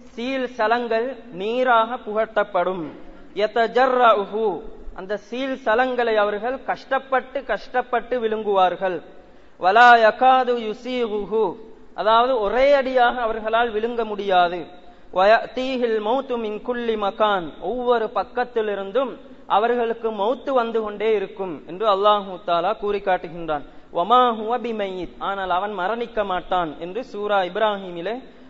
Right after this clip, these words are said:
அல்லாஹு தாலா கூறி காட்டுகின்றான். இந்த சீல் சலங்கள் அவர்களுக்கு வழங்கப்படும் குடிப்பதற்காக. ஒரே அடியாக அவர்கள் குடிக்க மாட்டார்கள். கொஞ்சம் கொஞ்சமாக கஷ்டப்பட்டு, சிரமப்பட்டு தான் அதனை அவர்கள் அவர்களுடைய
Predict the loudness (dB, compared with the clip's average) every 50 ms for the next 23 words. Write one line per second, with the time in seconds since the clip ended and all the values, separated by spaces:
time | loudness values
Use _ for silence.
0 | -12 -6 0 2 4 4 2 2 -4 -8 -6 -4 -2 0 0 0 -2 -4 -4 -4
1 | -4 -2 0 0 0 0 -2 -8 -12 -14 -16 -16 -18 -20 -20 -20 -20 -20 _ -20
2 | -16 -12 -12 -12 -10 -8 -6 -6 -4 -4 -2 0 2 2 2 2 0 2 2 2
3 | 2 2 0 -4 -4 -6 -6 -6 -2 0 0 0 0 0 -2 -2 -2 -2 -4 -4
4 | -4 -6 -8 -8 -8 -8 -4 -2 0 0 0 0 -2 -2 -2 0 0 0 -2 -4
5 | -6 -6 -8 -12 -20 -20 -20 -20 -20 -12 -8 -4 -2 2 4 6 6 6 6 4
6 | 2 2 2 2 0 -2 -4 -6 -6 -6 -8 -8 -8 -8 -8 -4 -2 -2 0 0
7 | 0 -2 0 2 2 2 2 0 -4 -6 -8 -8 -12 -14 -18 -20 -20 -20 -20 -14
8 | -10 -6 -6 -4 -2 0 0 0 0 -2 -2 -2 -2 -2 0 0 0 0 -2 -2
9 | -2 -2 -2 -4 -6 -10 -18 -20 -20 -10 -6 -6 -6 -4 -2 0 0 2 2 0
10 | -2 0 -2 -2 0 0 0 0 -2 -6 -14 -20 -18 -12 -6 -2 0 0 2 0
11 | 0 0 -2 -2 -2 -2 -2 0 0 0 0 -2 -4 -4 -4 -4 -4 -2 -2 -2
12 | 0 -2 -2 -2 -4 -4 -4 -6 -12 -16 -20 -18 -8 -4 -2 0 0 0 -2 -2
13 | -2 -2 -2 0 2 2 2 2 2 2